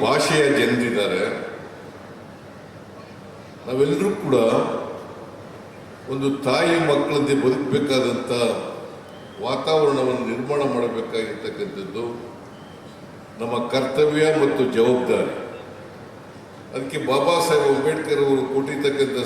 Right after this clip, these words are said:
ಸಂವಿಧಾನದಲ್ಲಿ ಎಲ್ಲರಿಗೂ ಕೂಡ ಶಾಂತಿಯಿಂದ ಬದುಕಬೇಕು, ಎಲ್ಲ ಧರ್ಮದವರನ್ನು ಕೂಡ ಪ್ರೀತಿಯಿಂದ ಕಾಣಬೇಕು,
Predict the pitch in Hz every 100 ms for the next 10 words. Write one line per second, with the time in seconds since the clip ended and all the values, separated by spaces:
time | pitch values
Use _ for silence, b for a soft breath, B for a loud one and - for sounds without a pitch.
0 | - 139 151 135 131 - 202 - 127 123
1 | 131 - - - - - - - - -
2 | - - - - - - - - - -
3 | - - - - - - - - - -
4 | 135 156 180 180 175 - 151 135 - -
5 | - - - - - - - - - -
6 | - - - 147 165 160 151 143 135 143
7 | 120 131 127 120 113 - 113 104 - -
8 | - - - - - - - - - -
9 | - - - - - - - - - 131
10 | 143 170 147 147 147 156 151 143 143 139
11 | 139 139 151 156 - - - - 147 160
12 | - 151 143 135 131 131 123 123 104 104
13 | 101 101